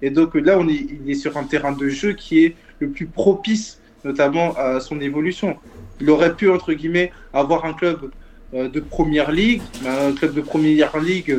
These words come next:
vraiment intermédiaire. Là, pour le coup, euh, Leverkusen, c'est le meilleur choix. J'avais vu, j'avais plutôt lu l'interview de Simon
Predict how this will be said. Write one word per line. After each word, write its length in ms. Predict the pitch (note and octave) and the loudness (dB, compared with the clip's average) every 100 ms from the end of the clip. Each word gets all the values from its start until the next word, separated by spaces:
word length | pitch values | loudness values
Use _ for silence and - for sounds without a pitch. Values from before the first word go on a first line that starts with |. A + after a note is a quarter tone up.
| C3+ | 0
vraiment 340 | D3+ E3 E3 | 2 2 0
intermédiaire. 720 | D#3+ D#3+ E3+ F#3 F#3+ E3 - - - | -2 -2 -2 -2 0 0 -2 -14 -2
Là, 140 | D3+ F3 | 2 2
pour 180 | - E3 | 2 0
le 120 | D#3+ | 0
coup, 380 | - G3 F3 D#3 - | -4 -10 -12 -16 -10
euh, 180 | C3 B2+ | -6 -4
Leverkusen, 540 | C#3 D3 D3+ D#3 F#3 | -4 -4 -4 -2 -4
c'est 100 | F3+ | -2
le 140 | C#3+ C#3+ | -6 -4
meilleur 240 | C#3+ C#3+ | -2 -2
choix. 300 | - G3+ F#3 | 0 2 2
J'avais 460 | C#3 C#3 C#3+ C#3+ D3+ | 2 -2 -2 0 -2
vu, 320 | C#3 F3+ F#3 | -2 -4 -2
j'avais 260 | D3 C#3 C#3+ | 0 0 -2
plutôt 340 | - - D#3+ | -6 0 2
lu 360 | D#3+ A3 A#3+ - _ _ C#3+ | 4 4 2 0 _ _ -12
l'interview 400 | C#3 D3+ D3+ F3 | -2 0 0 -2
de 120 | D3+ | -6
Simon 320 | - D3+ D3+ | -6 -4 -2